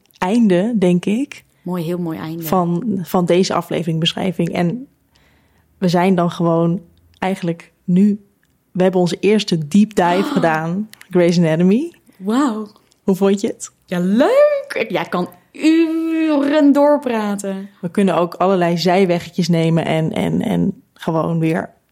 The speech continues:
Speaker 1: dan weer ergens beginnen en daarop doorgaan. Maar
Speaker 2: Dat
Speaker 1: we,
Speaker 2: is het mooie.
Speaker 1: we hebben ons geprobeerd te beperken tot
Speaker 2: Ja,
Speaker 1: de
Speaker 2: we proberen ons een
Speaker 1: pilotaflevering.
Speaker 2: klein beetje in te houden.
Speaker 1: Ja.
Speaker 2: Ja,
Speaker 1: Ja.
Speaker 2: maar we kunnen hier in de volgende aflevering kunnen we, ja,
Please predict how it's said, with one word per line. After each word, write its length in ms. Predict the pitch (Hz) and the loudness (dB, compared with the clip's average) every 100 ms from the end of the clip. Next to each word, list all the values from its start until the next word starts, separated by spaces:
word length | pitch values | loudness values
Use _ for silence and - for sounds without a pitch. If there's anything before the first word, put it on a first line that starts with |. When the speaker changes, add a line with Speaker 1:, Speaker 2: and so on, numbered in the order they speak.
| _ | _
Speaker 1:
dan 280 | 156 170 170 | -4 -2 -2
weer 120 | 156 | -2
ergens 300 | 156 165 165 | -2 -4 -4
beginnen 420 | 165 - 165 160 | -6 -4 -2 -2
en 140 | 165 156 | -4 -2
daarop 300 | 156 175 151 | -2 -2 -4
doorgaan. 340 | 160 160 - | -4 -4 -4
Maar 100 | 180 | -2
Speaker 2:
Dat 120 | 202 | -2
Speaker 1:
we, 40 | 208 | -2
Speaker 2:
is 100 | 220 | -4
het 120 | 185 | -4
mooie. 400 | 180 202 156 143 147 | -2 -2 -2 -4 -2
Speaker 1:
we 80 | 165 | 0
hebben 240 | 202 196 | 2 2
ons 100 | 180 | 0
geprobeerd 340 | - 165 165 165 | 0 0 0 0
te 60 | |
beperken 540 | 156 151 147 143 - - | -2 -2 -2 -2 -6 -4
tot 120 | - | -2
Speaker 2:
Ja, 200 | 180 165 | 0 0
Speaker 1:
de 80 | 165 | -2
Speaker 2:
we 60 | |
proberen 180 | 180 147 | -2 0
ons 80 | 202 | 0
een 60 | |
Speaker 1:
pilotaflevering. 240 | 208 202 - | 0 -2 -2
Speaker 2:
klein 180 | 214 233 | 0 2
beetje 280 | 214 - 202 | 0 -2 -2
in 80 | |
te 80 | 220 | -2
houden. 520 | 196 196 190 190 254 330 _ _ _ | -2 -2 -2 -2 -4 -8 _ _ _
Speaker 1:
Ja. 320 | 190 170 - _ | -6 -6 -6 _
Speaker 2:
Ja, 260 | 185 165 160 | -6 -4 -4
Speaker 1:
Ja. 120 | 156 | -4
Speaker 2:
maar 160 | 170 165 | -4 -4
we 140 | 170 | -4
kunnen 240 | - 190 185 | -2 -2 -2
hier 280 | 180 185 | -2 -2
in 120 | 180 180 | -2 -6
de 60 | |
volgende 440 | 170 185 196 185 175 | -4 -4 -4 -6 -8
aflevering 520 | 165 175 170 175 170 | -8 -8 -8 -8 -12
kunnen 200 | 175 175 | -10 -10
we, 220 | 170 170 - | -10 -12 -12
ja, 180 | 170 | -14